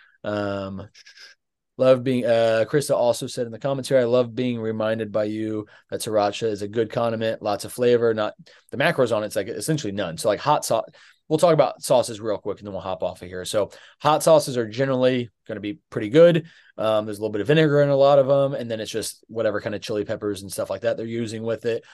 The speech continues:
and some salt. That's usually what is in most hot sauces anyway. Um, I'm a huge, like, hot, hot sauce person, um, 'cause again, like,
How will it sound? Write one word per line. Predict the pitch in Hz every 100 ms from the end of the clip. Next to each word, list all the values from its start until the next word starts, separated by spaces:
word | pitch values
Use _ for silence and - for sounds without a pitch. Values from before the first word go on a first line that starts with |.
| - -
and | 95
some | 95
salt. | - 110 113 104
That's | 104
usually | 110 110 104
what | 101 -
is | - 101
in | 98
most | 117 -
hot | - - 131 -
sauces | 110 107 101
anyway. | - 120 120 123 127 123 - _ -
Um, | 104 107 101 95 90 90 _ _ _ _ _ _
I'm | - 107
a | 101
huge, | 110 98
like, | 104 95
hot, | 104 104 - - -
hot | 120 -
sauce | 120 107
person, | - 139 131 147 143 151
um, | 117 113 110
'cause | 127 123
again, | 147 113
like, | 110